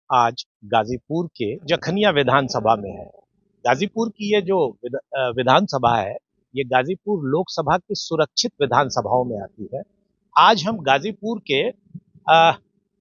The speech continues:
जो यूसुफपुर गांव में हैं और हमारे साथ, मैं अपने सहयोगी से कहूंगा कि इधर दिखाएं।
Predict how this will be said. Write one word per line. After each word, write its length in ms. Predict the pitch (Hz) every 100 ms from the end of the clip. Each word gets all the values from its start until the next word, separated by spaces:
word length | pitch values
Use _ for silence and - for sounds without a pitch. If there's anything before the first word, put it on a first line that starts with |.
| _ _ -
जो 340 | 185 196 - _ _ _ _ _ _ _ _ _ _ _ _
यूसुफपुर 680 | 127 220 - 269 _ 180 113 _ _ _ _ - _ _ _ _ _ _ _ -
गांव 280 | 131 147 170
में 120 | 165
हैं 240 | 127 123 175 - - - -
और 160 | 151
हमारे 360 | 127 151 156 180
साथ, 200 | 170 175 - 160
मैं 260 | 160 151
अपने 360 | 127 127 127 151
सहयोगी 380 | 147 143 135 175
से 100 | -
कहूंगा 300 | 147 170 180
कि 160 | 185 147
इधर 180 | 139
दिखाएं। 340 | 139 135 123